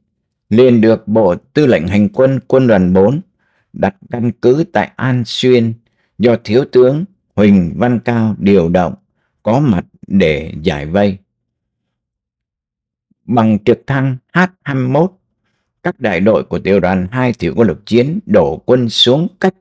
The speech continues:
khoảng từng đợt một. Đại đội một do Trung úy Phạm Nhã chỉ huy đổ xuống gần quận. Bộ chỉ huy tiểu đoàn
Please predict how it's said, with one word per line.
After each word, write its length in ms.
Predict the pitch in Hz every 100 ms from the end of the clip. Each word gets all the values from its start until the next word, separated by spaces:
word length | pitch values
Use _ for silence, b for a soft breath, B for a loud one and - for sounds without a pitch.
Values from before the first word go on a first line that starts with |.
| _
khoảng 320 | 87 71 76 -
từng 280 | 101 92 92
đợt 240 | 87 -
một. 280 | 90 76 - _ _ _ _ _ _ _ _ _ _ _ -
Đại 320 | 101 104 101
đội 180 | 98 95
một 380 | 95 90 - _ _ _ -
do 180 | 123 123 -
Trung 280 | 131 120 113
úy 220 | 117 160
Phạm 540 | - - 98 85 87 95
Nhã 320 | 95 151 170 -
chỉ 300 | - 80 80
huy 280 | 101 127 120
đổ 380 | 92 85 69 76
xuống 300 | - 123 143
gần 300 | 101 80 73
quận. 200 | 90 87 - _ _ _ _ _ _ _ _ _ _ _ _ _ _ _ _ - -
Bộ 320 | 113 107 80 -
chỉ 160 | 92
huy 160 | 113 131
tiểu 240 | - 95
đoàn 320 | 95 90 87